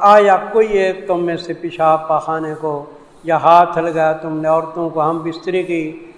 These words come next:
پس نہیں پاتے تم پانی کو، پہلے پڑھ چکے ہو نا، تو پس کس کرو مٹی پاک کا، فامسحوا، طریق تیمم، طریق تیمم یہ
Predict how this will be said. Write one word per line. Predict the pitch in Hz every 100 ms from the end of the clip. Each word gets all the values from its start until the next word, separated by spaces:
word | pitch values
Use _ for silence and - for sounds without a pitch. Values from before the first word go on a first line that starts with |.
| -
پس | 170 -
نہیں | 156 175 202 190
پاتے | 170 165 156 160
تم | 156 -
پانی | 175 175 170 165
کو، |
پہلے | 160 180 196
پڑھ | 202 214 214
چکے | 208 190
ہو | 170
نا، | 214 160 - - - - -
تو | 165
پس | 180 165 -
کس | 190 170 -
کرو | 165 160 143
مٹی | 151 - 143
پاک | 151 151 147 131
کا، | 139 127 - - - - _ _
فامسحوا، | 165 165 165 180 160 156 151
طریق | 180 180 175
تیمم، | 170 180 175 170 156 139 113 - - - - _ _ _ _ _ _ _ _ _ _ _ _ _ _ _ _ _ _ _ _ _ _ _
طریق | 180 180 196
تیمم | 190 190 190 185 185
یہ | 185